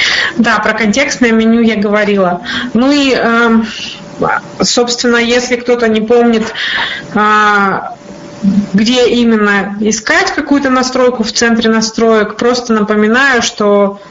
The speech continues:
достаточно начать вводить какое-то ключевое слово, и вы ее там найдете в списке. А, в центр настроек мы можем попасть как из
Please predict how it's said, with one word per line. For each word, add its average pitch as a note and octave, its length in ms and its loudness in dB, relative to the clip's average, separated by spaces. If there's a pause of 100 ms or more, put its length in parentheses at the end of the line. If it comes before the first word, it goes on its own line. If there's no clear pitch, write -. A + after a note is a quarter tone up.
(120)
достаточно G#3 1000 0
начать G3+ 440 0
вводить F#3+ 440 0
какое-то F#3+ 380 -2
ключевое F#3+ 560 0
слово, A3+ 640 0 (420)
и G#3 260 0
вы F#3+ 360 2
ее G#3 220 2
там G3 280 0
найдете F#3+ 540 0
в - 80 -6
списке. E3 560 -2 (380)
А, F3 360 2
в - 120 -8
центр A#3+ 340 0
настроек B3 480 0
мы A3+ 120 2
можем A3 280 2
попасть G#3 480 -2
как G#3+ 240 -4
из G#3 360 0